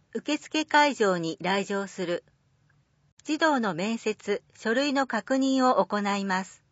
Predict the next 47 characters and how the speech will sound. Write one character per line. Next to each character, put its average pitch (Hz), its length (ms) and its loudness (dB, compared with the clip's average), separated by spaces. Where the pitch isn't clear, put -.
申 285 180 6
し - 60 -12
込 - 160 4
み 311 160 4
児 311 120 4
童 208 220 6
同 185 220 4
伴 220 240 0
で 202 220 4
来 208 200 2
場 208 200 -4
し - 60 -14
て 202 120 -4
く 185 100 -4
だ 185 140 -4
さ 185 200 -2
い。 - 100 -10
混 339 240 0
雑 - 260 0
緩 233 240 -2
和 233 140 4
の 226 100 0
た 208 140 2
め、 208 240 -2
可 208 160 0
能 294 220 2
な 294 140 2
限 226 320 2
り 160 160 -4
申 185 180 0
し - 60 -8
込 - 160 -2
み 294 160 0
児 294 160 0
童 180 240 4
一 294 240 -2
人 254 140 -2
に 180 100 -4
つ - 160 -16
き - 220 -8
保 190 140 -2
護 277 140 2
者 175 160 0
一 240 220 0
人 220 140 -2
ま 147 120 0
で。 139 200 -4